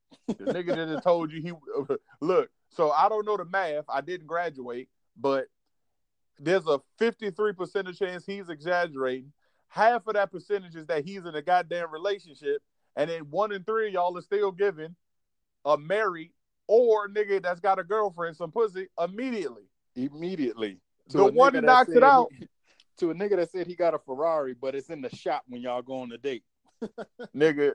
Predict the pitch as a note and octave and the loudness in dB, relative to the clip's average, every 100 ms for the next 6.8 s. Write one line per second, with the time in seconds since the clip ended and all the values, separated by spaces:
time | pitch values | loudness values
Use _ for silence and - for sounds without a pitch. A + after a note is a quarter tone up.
0 | - D3 C3+ G#2+ _ A2+ D3 D#3+ D3+ D3+ | 2 2 2 -2 _ -6 -4 -4 0 -2
1 | C#3 D3 C#3 C3+ A#2+ C3+ C3 B2 A2+ A#2+ | -2 -10 -10 -10 -10 -10 -10 -10 -8 -6
2 | A#2 B2+ B2+ B2+ A#2+ B2 A2+ A#2+ A#2+ A#2+ | -4 -6 -10 -18 -20 -16 -14 -14 -16 -16
3 | A#2+ C3+ C#3+ B2+ B2 C#3+ B2 C3 B2 D3 | -14 -10 -6 -6 -8 -14 -12 -14 -10 -10
4 | C#3 B2+ A#2+ - B2 A#2+ - _ A2 A2 | -10 -14 -12 -8 -8 -8 -12 _ -10 -8
5 | D3+ C3+ B2+ B2+ - _ - B2+ C#3 C3 | -10 -2 0 0 -4 _ -14 -10 -6 -8
6 | - A#2+ A2 C3 D3+ C3+ A2+ A2 | -8 -12 0 2 2 0 -6 -8